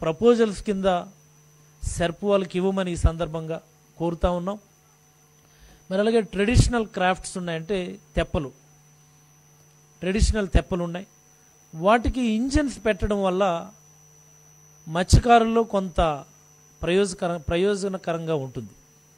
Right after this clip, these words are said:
ఇంజన్స్ పె-, ట్రెడిషనల్ క్రాఫ్ట్స్కి ఇంజన్స్ ఫిట్ చేయటం వల్ల వెంట వెంటనే వేట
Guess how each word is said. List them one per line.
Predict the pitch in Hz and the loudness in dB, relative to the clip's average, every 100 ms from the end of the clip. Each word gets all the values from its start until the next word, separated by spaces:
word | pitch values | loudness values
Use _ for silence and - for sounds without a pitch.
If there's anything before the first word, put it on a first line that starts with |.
| _ | _
ఇంజన్స్ | 170 190 208 190 - | -8 -4 -4 -4 -6
పె-, | 156 160 | -6 -4
ట్రెడిషనల్ | 185 190 214 190 | -4 -4 -8 -6
క్రాఫ్ట్స్కి | 180 160 - 202 196 | -6 -6 -8 -8 -6
ఇంజన్స్ | 233 254 208 190 | -4 -6 -8 -14
ఫిట్ | 151 156 | -12 -10
చేయటం | 127 135 117 | -10 -12 -16
వల్ల | 101 - _ _ _ _ _ _ _ _ | -18 -20 _ _ _ _ _ _ _ _
వెంట | 151 185 196 | -4 -2 0
వెంటనే | 202 196 202 208 185 214 _ _ _ _ _ _ 151 | -2 -2 -2 -2 -4 -10 _ _ _ _ _ _ -8
వేట | 147 185 | -2 -2